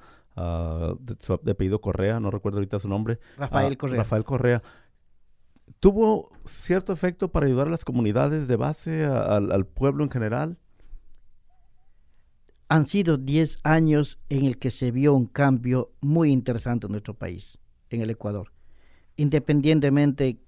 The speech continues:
Speaker 2: de asuntos de corrupción, cosas que se pu-, pudieron hacer mucho mejor,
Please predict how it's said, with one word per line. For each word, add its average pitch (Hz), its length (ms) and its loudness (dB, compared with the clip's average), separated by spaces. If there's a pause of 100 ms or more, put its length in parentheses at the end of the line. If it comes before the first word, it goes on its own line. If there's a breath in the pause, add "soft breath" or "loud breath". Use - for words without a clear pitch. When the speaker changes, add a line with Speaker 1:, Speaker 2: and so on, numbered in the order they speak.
(100)
Speaker 2:
de 131 120 -2
asuntos 127 380 -2
de 120 80 -2
corrupción, 143 840 4 (460 soft breath)
cosas 135 300 -2
que - 180 -6
se 117 160 -6 (200)
pu-, 139 180 -4
pudieron 135 340 2
hacer 131 200 0
mucho 135 320 0
mejor, 139 360 2